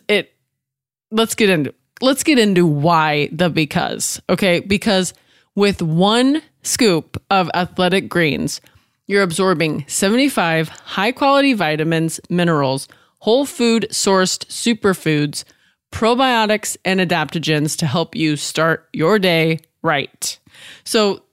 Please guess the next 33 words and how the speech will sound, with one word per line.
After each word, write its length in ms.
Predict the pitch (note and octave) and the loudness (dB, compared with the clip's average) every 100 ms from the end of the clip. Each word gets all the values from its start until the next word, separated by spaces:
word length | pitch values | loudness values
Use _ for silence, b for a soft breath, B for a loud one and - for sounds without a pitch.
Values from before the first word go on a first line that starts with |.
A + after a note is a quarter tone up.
| - - _ _ - | -20 -20 _ _ -18
you 300 | - G3 G#3 | -12 -2 0
understand, 580 | F#3 F3 E3+ A3+ E3+ C#3 | 2 0 0 0 0 -2
you 80 | F3 | -2
feel 200 | A#3+ A#3 | 0 2
me 180 | G#3+ F#3+ | 2 2
on 320 | F3 E3+ E3+ | 2 2 2
why 280 | F3 F3 F3 | 2 0 -2
I'm 180 | E3+ D#3+ | -2 -4
taking 400 | - A#3 A#3 A#3 | -2 -2 2 2
this 240 | F#3+ F3+ | 2 0
with 240 | F3+ F3 - | -2 -2 -2
me 340 | E3 E3 D#3+ b b b b | -2 -2 -4 b b b b
wherever 680 | F#3+ G3 G3 G3 E3+ G3 - | 0 0 0 -2 0 0 0
I 260 | F3+ F3 D#3+ - | -2 -2 -4 -6
go. 460 | F3 F3+ D3+ C3 E3 _ _ _ _ _ _ - - | 0 0 0 -2 -8 _ _ _ _ _ _ -14 -4
Now, 320 | G#3+ F3+ - _ E3+ | -2 -2 -6 _ -2
this 260 | C4+ E4 - - | 0 0 -2 -4
special 340 | - - - A3 | -2 -2 0 0
blend 320 | G3 F#3 F#3+ | 0 0 0
of 100 | F3+ | -2
ingredients 680 | F#3 E3+ E3 D#3 D#3 - - B B B | -2 0 0 0 -2 -8 -10 B B B
supports 460 | - G#3 F3 - | -8 -2 -2 -2
your 100 | D#3+ | -6
gut 340 | D#3 C#3+ E3+ G#3 | -4 -4 -2 0
health, 460 | A#3+ G4 - - _ _ | 0 -2 -6 -20 _ _
your 140 | - E3+ | -6 -2
nervous 400 | F3+ G#3+ G#3+ G#3 | 2 2 2 0
system, 500 | D#3+ - D3+ E3 G#3+ b b b - | -2 -4 -4 -4 -6 b b b -2
your 180 | F#3 - | -2 0
immune 400 | F3+ F#3+ B3+ C#4 | 0 2 4 2
system, 560 | - B3+ - A#3+ A#3+ A#3+ - | 2 0 0 2 2 0 -4
your 200 | D#3+ - - | -6 -6 -2
energy, 600 | A3 A3+ A3 A3+ A3+ A#3 | 0 0 0 2 0 -2